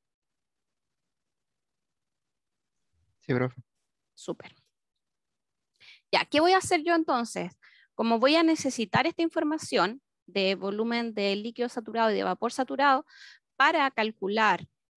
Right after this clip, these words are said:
Speaker 2: el volumen de este gas amoníaco o, o esta cam-,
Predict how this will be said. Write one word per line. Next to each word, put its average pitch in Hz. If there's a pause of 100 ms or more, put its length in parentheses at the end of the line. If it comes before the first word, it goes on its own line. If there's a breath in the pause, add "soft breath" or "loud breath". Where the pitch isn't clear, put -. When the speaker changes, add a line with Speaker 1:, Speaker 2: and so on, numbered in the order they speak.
(160)
Speaker 2:
el 175
volumen 240
de 196 (260)
este 214
gas 214
amoníaco 208
o, 196
o 202
esta 208
cam-, 196